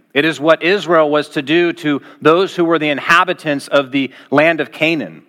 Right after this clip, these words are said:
the land that God had promised to them. They were to purge everything from this land that was evil, men, women, and children. There is none righteous, not even one. But Israel only accomplishes this twice in their history,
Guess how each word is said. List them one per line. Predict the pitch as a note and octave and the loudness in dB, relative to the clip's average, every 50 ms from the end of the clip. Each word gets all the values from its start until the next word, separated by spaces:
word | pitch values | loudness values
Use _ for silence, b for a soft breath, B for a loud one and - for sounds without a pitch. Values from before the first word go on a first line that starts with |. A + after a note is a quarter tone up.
| _ _ _ _ _ - | _ _ _ _ _ -2
the | B2+ | 2
land | C3+ D3+ D#3 D#3 D#3 | 2 4 2 2 0
that | C#3+ A#2+ | 0 2
God | D3 D3 D#3 D#3 | 4 4 4 4
had | C#3+ D3 C#3 - | 2 -2 -6 -4
promised | - D3+ D3 D#3 D#3+ D3 - - | 0 2 2 2 0 -4 -6 -8
to | C3+ | -4
them. | A#2+ A#2 G#2 | -4 -4 0
They | G#2+ C3+ D3 | 0 0 0
were | D3+ D3+ D3 | 0 -2 -4
to | D3 - - | -6 -8 -14
purge | - - C3 D3 D3+ D#3+ D#3 C3+ - - | -14 -6 0 0 2 2 0 -2 -2 0
everything | D#3 F3 G#3+ A3 G#3+ A#3+ A3+ F#3 - G#3+ G#3 G#3 G#3 | 2 2 2 2 0 -4 -4 -4 -4 -2 -2 -2 -4
from | - - F3+ F3 E3+ | -2 -2 0 0 0
this | E3+ D#3+ E3 - | -2 -4 -4 0
land | D3+ D#3 D#3+ D#3+ D#3 D3 C3 A#2 A2+ B B B B B | 0 2 2 2 0 -2 -4 -6 -10 B B B B B
that | - D3 C#3 | 0 0 0
was | D3+ C#3 B2 | 0 -2 -2
evil, | B2+ C#3 D#3 D#3+ B2+ A2+ F#2 | -2 -2 -2 -2 -2 -4 -8
men, | F#2 G#2 B2 C#3 D3+ E3 E3+ D#3+ | -2 0 0 2 2 0 -2 -2
women, | D3 D#3 D#3 D#3+ D#3+ D3+ | -2 -2 -2 0 -2 -2
and | C3+ C3 A#2+ | -4 -6 -8
children. | - - D3 C#3+ D3 C3+ G#2+ E2+ C#2+ C#2 C#2+ _ b b b | -8 -4 -4 -4 -4 -4 -8 -12 -12 -14 -20 _ b b b
There | b E3+ F3+ | b 2 2
is | F3+ D#3+ C#3+ | 2 0 0
none | D3+ D#3+ E3+ G3 F#3 | 2 2 2 2 2
righteous, | D#3+ D#3 D3+ D#3 F3 - - A2 F#2+ - - | 2 2 2 2 2 -2 -8 -10 -10 -8 0
not | B2+ C3 C#3 C#3+ | 2 2 2 2
even | D3 C#3 C3+ B2+ A#2+ A#2 | 0 -4 -4 -4 -4 -2
one. | B2 C3+ B2+ E2 C#2 - - _ _ _ _ _ _ _ _ _ _ _ _ _ _ _ _ _ _ | -2 -2 -2 -4 -6 -10 -20 _ _ _ _ _ _ _ _ _ _ _ _ _ _ _ _ _ _
But | - C#3+ | 0 2
Israel | F3+ A3 A3 A3+ A#3+ A#3 A#3 A3 | 2 2 0 2 4 4 4 6
only | G3+ G3 F#3+ F#3 F3 | 4 2 2 0 -2
accomplishes | D#3+ D#3 - E3+ E3+ E3+ E3+ F3 E3 - - D3 C#3 A#2+ | -2 -2 2 2 2 2 2 -2 -4 -4 -4 -10 -10 -6
this | - D3 C#3+ - - b b b b | -4 -4 -4 -4 -6 b b b b
twice | - - - D#3+ D3+ D3 C3+ - - - | -12 2 4 4 4 4 0 -6 -12 -12
in | C#3 B2 | -10 -6
their | A#2+ A#2 G#2+ | -6 -6 -6
history, | - A2 G#2+ - - - C#2+ - - _ | -6 -8 -10 -10 -14 -18 -18 -20 -20 _